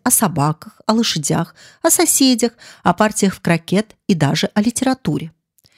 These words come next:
В июле в Холм-Оксе собиралось избранное общество, приезжали гости из Лондона, утомленные лондонским сезоном. Денанты никогда не переезжали в Лондон на время сезона. Они редко проводили там больше двух недель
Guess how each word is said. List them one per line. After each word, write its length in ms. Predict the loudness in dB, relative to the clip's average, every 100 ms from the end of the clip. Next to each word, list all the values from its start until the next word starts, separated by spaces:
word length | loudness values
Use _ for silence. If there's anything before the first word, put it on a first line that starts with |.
| _ _ _
В 100 | 2
июле 400 | 2 2 2 0
в 100 | -2
Холм-Оксе 760 | 0 0 0 0 0 0 -2 -2
собиралось 540 | 0 0 0 0 -2
избранное 520 | -2 -2 0 2 2 2
общество, 600 | -2 0 -2 -4 -4 -6 -8 -16 -2
приезжали 340 | 0 2 2
гости 380 | 2 0 2 0
из 100 | 2
Лондона, 560 | 2 2 0 -2 -2 -4
утомленные 760 | -2 0 2 2 2 2 0 0
лондонским 680 | 0 2 2 0 -4 -4 -4
сезоном. 640 | -2 0 0 0 -2 -8 -12 _ _ -20 -2
Денанты 480 | 0 2 2 2
никогда 440 | 0 2 0 2 2
не 160 | 2
переезжали 500 | 0 2 2 2 2
в 80 | 2
Лондон 460 | 2 2 0 -2 -2
на 100 | 0
время 240 | 0 0
сезона. 640 | 0 0 0 0 -2 -6 -12 -20 -12 -4
Они 180 | 2
редко 260 | 4 2 0
проводили 460 | 0 2 2 2 2
там 220 | 0 2
больше 260 | 0 0
двух 240 | 0 0 2
недель 460 | 0 0 -2 -2